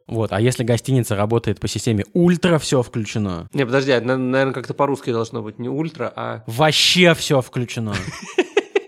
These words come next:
Speaker 1: Мамой клянусь, всё включено. Вот эти вот системы.
Speaker 2: Три В. Вообще всё включено.
Speaker 1: Вообще всё включено. То её гостям должно быть доступно не менее пяти видов крепкого алкоголя, а также не менее семи видов алкогольных коктейлей.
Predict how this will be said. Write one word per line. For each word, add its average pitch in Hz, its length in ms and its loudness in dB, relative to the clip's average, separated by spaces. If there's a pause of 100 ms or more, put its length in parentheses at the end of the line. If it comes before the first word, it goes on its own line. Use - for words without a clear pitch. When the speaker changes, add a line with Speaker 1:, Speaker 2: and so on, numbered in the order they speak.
(380)
Speaker 1:
Мамой 147 360 2
клянусь, 123 380 -2
всё 120 160 -2
включено. 117 540 -2
Вот 113 120 -2
эти 127 260 -2
вот 147 200 -4 (180)
системы. 107 480 -6
Speaker 2:
Три 160 220 0
В. 127 320 2 (100)
Вообще 135 360 0
всё 143 160 -4
включено. 123 600 -10
Speaker 1:
Вообще 107 300 -2
всё 131 160 -4
включено. 110 440 -4 (100)
То 120 100 4
её 127 180 6
гостям 131 320 2
должно 127 240 2
быть 127 120 2
доступно 123 340 0
не 120 180 2
менее 135 260 4
пяти 185 760 0
видов 117 380 -2
крепкого 117 480 -4
алкоголя, 110 480 -2
а - 20 -6
также 110 260 -4
не 110 80 -2
менее 113 260 -2
семи 131 440 0
видов 123 300 -4
алкогольных 101 480 -8
коктейлей. 95 480 -12